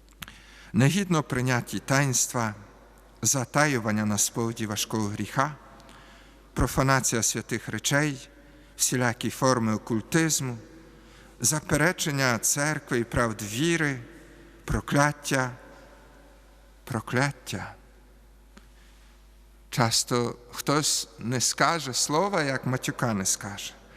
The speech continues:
Атеїзм, єресь, схизма, віровідступництво, з лінощів пропущені недільні святі меси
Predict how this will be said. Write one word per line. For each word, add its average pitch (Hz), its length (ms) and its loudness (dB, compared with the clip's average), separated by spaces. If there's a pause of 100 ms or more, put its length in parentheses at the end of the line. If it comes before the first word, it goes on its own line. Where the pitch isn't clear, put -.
(540)
Атеїзм, 131 760 0 (680)
єресь, 143 840 2 (320)
схизма, 131 760 0 (760)
віровідступництво, 131 1400 0 (680)
з 131 200 0
лінощів 185 520 0
пропущені 135 640 0
недільні 123 460 2
святі 113 420 -2
меси 127 540 0